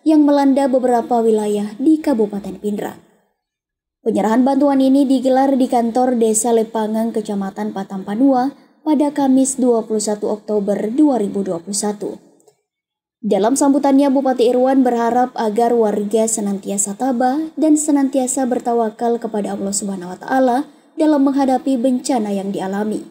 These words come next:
Bupati Irwan pun berharap warga untuk senantiasa waspada dan segera bangkit dari keterpurukan akibat bencana yang dialami.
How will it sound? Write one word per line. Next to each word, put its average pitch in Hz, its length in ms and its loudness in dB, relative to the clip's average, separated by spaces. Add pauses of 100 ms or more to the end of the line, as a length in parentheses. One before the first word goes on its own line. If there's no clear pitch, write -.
(920)
Bupati 208 400 2
Irwan 262 240 2
pun 277 160 4
berharap 262 480 2
warga 240 480 2
untuk 233 240 -2
senantiasa 214 720 -2
waspada 208 720 0
dan 196 240 -4
segera 202 400 -6
bangkit 269 560 0
dari 311 240 2
keterpurukan 269 800 -2
akibat 226 560 -4
bencana 294 480 2
yang 185 240 -6
dialami. 196 480 -4